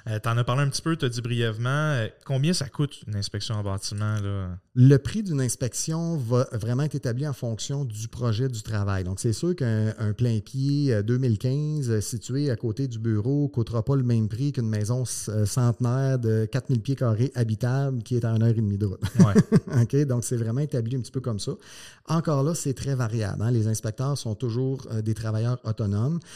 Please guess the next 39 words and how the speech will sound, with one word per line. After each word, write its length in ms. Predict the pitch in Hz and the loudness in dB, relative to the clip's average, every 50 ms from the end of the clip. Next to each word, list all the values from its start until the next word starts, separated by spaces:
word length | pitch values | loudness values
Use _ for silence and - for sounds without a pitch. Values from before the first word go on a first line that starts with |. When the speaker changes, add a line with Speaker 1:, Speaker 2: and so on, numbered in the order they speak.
| - - - | -18 -8 -2
Speaker 2:
Euh, 180 | 110 113 110 110 | 0 2 2 4
donc, 260 | 107 120 120 113 - | 4 2 2 2 2
on 100 | 117 110 | 0 0
peut 240 | 101 - 143 151 147 | 0 2 2 2 2
avoir 320 | 127 107 110 120 131 143 139 123 110 101 - - - 95 - - 110 104 | 2 2 0 0 0 0 0 -2 -6 -12 -16 -20 -20 -20 -20 -20 -12 -10
du 100 | 107 101 | -8 -6
simple 380 | - - 143 147 147 - - 131 | -2 0 0 0 0 0 2 2
au 80 | 117 | 2
double 240 | 110 117 135 147 139 | 4 2 2 0 0
pour 180 | 120 131 117 117 | -2 -2 -2 0
la 120 | 117 113 | 0 0
même 240 | 110 113 117 120 120 | 0 0 0 0 0
inspection. 580 | 113 107 - - 113 104 - - - 113 131 143 | 0 -2 -2 -4 -4 -4 -4 -2 -2 -2 -2 -2
C'est 140 | - 110 | -2 -4
sûr 160 | 95 - 139 135 | -2 -2 -4 -4
qu'un 160 | 131 113 113 | -4 -4 -4
inspecteur 520 | 110 - - 107 - - 120 127 135 131 | -4 -4 -6 -8 -6 -4 -4 -2 -2 -4
qui, 300 | - - - 127 127 127 | -4 -4 0 2 4 4
euh, 120 | 110 101 98 | 4 2 0
qui 180 | - - 120 | -4 -10 -12
commence 640 | - 123 107 107 113 120 131 135 131 135 127 - - | -8 -8 -6 -6 -6 -6 -4 -4 -4 -4 -6 -6 -6
va 60 | 110 | -4
avoir 180 | 104 104 110 - | -4 -4 -4 -2
tendance 560 | 120 110 110 110 113 127 131 131 - - - | -2 -2 -2 -2 -2 -2 -2 -4 -4 -6 -6
à, 260 | 104 104 95 90 107 | -8 -10 -10 -8 -6
à 40 | 104 | -6
charger 260 | - - 123 110 104 123 | -4 -4 -4 -4 -4 -4
un 60 | 120 | -4
petit 100 | 110 - | -4 -6
peu 100 | - 120 | -4 -4
moins 160 | 113 113 110 | -2 -2 -4
cher, 360 | 107 - 135 135 131 135 127 | -4 -4 -4 -4 -2 -2 -2
va 80 | 117 107 | -2 -4
avoir 160 | 104 117 117 | -4 -4 -6
des 100 | 120 113 | -6 -6
contrats 560 | - 120 110 107 104 - - 127 131 131 131 | -6 -6 -8 -8 -8 -8 -6 -4 -2 -2 -2
et 40 | 120 | -2
tout 120 | - - | -4 -6
ça. 160 | - - 156 | -4 -2 -2